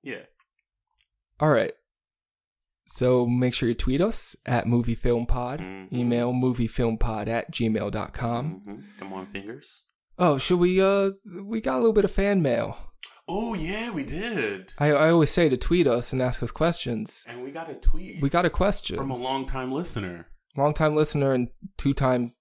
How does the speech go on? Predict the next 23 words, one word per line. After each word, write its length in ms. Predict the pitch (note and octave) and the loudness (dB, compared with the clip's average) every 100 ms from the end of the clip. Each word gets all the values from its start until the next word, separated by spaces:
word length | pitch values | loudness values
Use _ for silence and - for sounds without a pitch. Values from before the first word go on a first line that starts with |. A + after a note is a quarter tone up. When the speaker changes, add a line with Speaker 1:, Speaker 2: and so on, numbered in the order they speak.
| _ _ _ _ | _ _ _ _
Speaker 2:
guest. 500 | C3+ C#3+ - - - - | 2 2 2 2 2 2
Speaker 1:
<laughs> 1000 | F#3 G3+ G3+ G#3+ G#3 - - _ _ _ - | 2 2 2 2 0 -2 -12 _ _ _ -4
Speaker 2:
Guest 260 | B2+ - | -4 -2
host, 360 | C#3 C3+ A#2+ - F#3 - - - | 0 2 0 -2 -4 -6 -10 0
Anthony. 560 | D#3 D#3 A#2 A2+ A#2+ - | 0 2 0 2 0 -4
Speaker 1:
Anthony. 720 | A#2 B2+ B2+ G#2 F#2+ F#2 F#2+ | -6 -6 -8 -10 -10 -12 -6
Speaker 2:
Hope 180 | B2+ A#2+ | -2 2
you're 120 | C3 | 2
listening. 560 | C3 D3 A#2+ A2+ A2 A2+ | 2 2 0 0 -2 -6
Speaker 1:
Mm-hmm. 360 | G#2 G2 G2 A2 - - | -12 -16 -16 -16 -16 -4
Speaker 2:
'Cause 240 | B2+ A#2+ | -2 0
you 160 | C3+ C#3+ | 2 2
asked 360 | D3+ D3+ - - | 2 0 -8 -14
what 400 | F3+ D3+ D3 A2 - F#2+ | -4 2 4 2 -4 -2
our 120 | D3+ | -2
favorite 360 | - D#3 D3+ C#3 | 0 0 2 2
movie 480 | D#3 D3 C3 B2+ B2 | 2 4 2 0 0
and 260 | B2+ B2+ _ - | -4 -6 _ -2
favorite 280 | B2+ C3 B2+ | 0 0 -2
film 420 | - D#3+ B2 A#2+ - _ _ _ _ _ _ _ _ _ _ _ _ _ _ | -2 0 -2 -6 -14 _ _ _ _ _ _ _ _ _ _ _ _ _ _
s-, 120 | - - | -14 -8
are. 420 | A2 F#2+ - - - - - | -4 -4 -4 -10 -12 -8 -6
Speaker 1:
Yeah, 360 | C3+ C3+ F#2 | -6 -8 -10